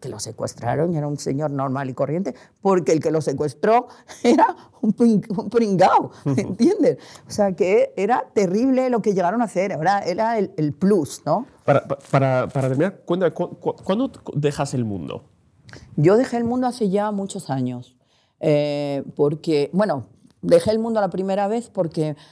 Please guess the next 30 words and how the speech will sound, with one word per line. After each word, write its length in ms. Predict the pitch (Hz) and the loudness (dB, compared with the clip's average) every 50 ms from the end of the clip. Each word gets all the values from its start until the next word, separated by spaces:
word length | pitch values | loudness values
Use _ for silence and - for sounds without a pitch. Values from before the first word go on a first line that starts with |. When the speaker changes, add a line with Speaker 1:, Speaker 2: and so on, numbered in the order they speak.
| _ _ | _ _
Speaker 1:
me 380 | - 151 151 151 151 151 151 151 | -6 -4 -2 -2 -2 -2 -2 0
llamaron 380 | 151 156 143 151 165 190 202 202 | 2 2 2 2 2 0 0 -2
de 100 | 190 175 | -2 -2
Telecinco 720 | - 175 165 170 165 - 208 214 220 202 - 214 247 330 - | -2 -4 -4 -4 -4 -4 -4 -4 -4 -2 -2 -4 -4 -4 -8
y 80 | - 180 | -8 -6
me 120 | 170 165 | -6 -6
ofrecieron 720 | 160 156 - 160 - - 170 175 175 185 180 185 185 180 - _ _ _ _ - | -6 -6 -6 -10 -6 -4 -2 -2 0 0 -2 -2 -4 -8 -12 _ _ _ _ -8
un 100 | - 165 | -6 -2
contrato 420 | 156 180 170 165 180 180 175 180 180 | 0 0 2 2 2 0 2 2 0
de 60 | 170 | 0
esos 180 | 170 175 170 156 | 0 -4 -8 -4
que 80 | - 165 | -2 -2
dices 540 | 165 170 165 - 170 160 160 160 156 156 - - 160 156 | -2 -2 -4 -2 -2 0 0 -2 -4 -6 -10 -12 -12 -8
que 80 | - 160 | -6 -4
no 160 | 156 160 151 | -4 -4 -2
puedes 340 | - 170 156 156 147 147 - | 0 0 0 0 -2 -6 -6
negarte. 500 | 156 165 208 269 - _ - 127 127 - _ _ _ _ _ _ - | -4 -2 -4 -4 -4 _ -14 -14 -14 -14 _ _ _ _ _ _ -10
Y 140 | - - 170 | -4 0 0
Speaker 2:
Ujú. 40 | 180 | 0
Speaker 1:
eso, 360 | 180 - - 214 220 233 - - - - | 0 0 0 0 0 0 -4 -12 -12 -6
que 80 | - 160 | -4 -4
el, 120 | 151 - - 156 156 - - - | -4 -4 -6 -10 -10 -10 -12 -10
bueno, 380 | - - 123 220 196 151 - - | -4 -4 -4 -4 -4 -8 -12 -10
el 140 | - 147 147 | -10 -10 -8
sueldo 240 | - - 165 170 185 | -4 -4 -4 -2 -2
del 100 | 170 170 | -4 -4
mundo 160 | 170 170 175 180 | -4 -6 -8 -8
estaba 280 | 175 - 156 151 143 | -4 -2 -2 -2 -2
bien, 300 | 131 143 156 147 131 147 - | -2 -4 -6 -6 -8 -10 -12
pero 280 | 151 151 135 135 139 | -10 -10 -8 -10 -8